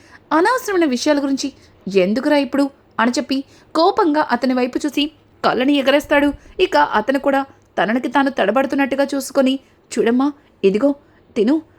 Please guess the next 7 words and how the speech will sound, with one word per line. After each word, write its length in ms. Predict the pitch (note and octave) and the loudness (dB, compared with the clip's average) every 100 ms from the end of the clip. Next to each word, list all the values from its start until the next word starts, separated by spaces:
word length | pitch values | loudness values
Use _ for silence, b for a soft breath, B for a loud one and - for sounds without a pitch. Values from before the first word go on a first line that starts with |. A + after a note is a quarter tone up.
| b - | b -4
నా 140 | G3 E3+ | -2 0
వైఫ్, 420 | F3+ A3+ A3+ - b b - | 0 0 -2 -10 b b -2
అలాగే 420 | F#3+ A#3 B3 B3+ - _ - | 2 2 2 -2 -6 _ 0
వీడు 160 | A3 A#3 | 2 2
మా 200 | G3+ D#3+ | 0 0
అబ్బాయి, 480 | D#3+ G3+ B3+ B3+ - _ _ _ _ _ _ _ _ - | 0 0 0 0 -6 _ _ _ _ _ _ _ _ -4
వీడు 260 | A3+ G#3 | 2 2